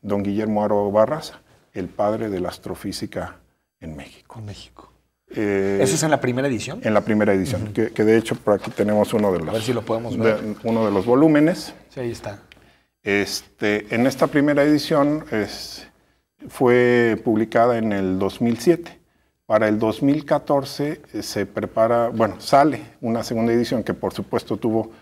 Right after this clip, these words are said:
Speaker 1: cerca de tres, cuatro años de trabajo. La primera edición consta, consta de dos volúmenes.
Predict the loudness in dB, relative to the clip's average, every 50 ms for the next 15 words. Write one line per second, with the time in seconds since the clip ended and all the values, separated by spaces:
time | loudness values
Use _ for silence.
0 | _ _ _ _ -8 -6 -2 0 0 0 -2 -2 -4 -6 -6 -4 0 0 0 0
1 | 2 -2 -2 -2 -2 -2 -2 -4 -4 -2 -2 0 2 2 0 0 -2 -4 -4 -4
2 | -10 -20 _ _ _ _ -20 -20 -18 -4 4 4 4 4 4 2 2 2 4 4
3 | 4 4 4 2 0 -2 -2 0 -2 -2 -4 -4 -8 -8 -10 -8 -14 -16 -16 -16
4 | _ -6 0 2 2 2 0 0 0 2 2 4 4 2 2 2 0 2 0 -2
5 | 0 0 0 2 2 0 -2 -2 -6 -8 -12 -16 -18